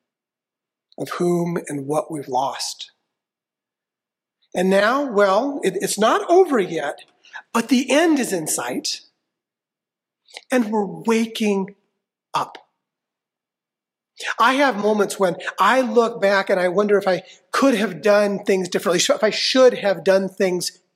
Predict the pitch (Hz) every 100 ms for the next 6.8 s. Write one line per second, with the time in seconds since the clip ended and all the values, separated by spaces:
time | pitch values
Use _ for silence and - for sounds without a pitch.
0 | 143 196 208 185 - 143 127 - _ _
1 | _ _ _ _ _ _ _ _ _ _
2 | _ _ 190 175 170 151 139 143 135 -
3 | 139 135 - _ _ _ _ _ _ _
4 | _ _ _ _ _ _ _ _ _ _
5 | _ _ _ - - 185 190 214 226 202
6 | 185 - 175 170 156 143 143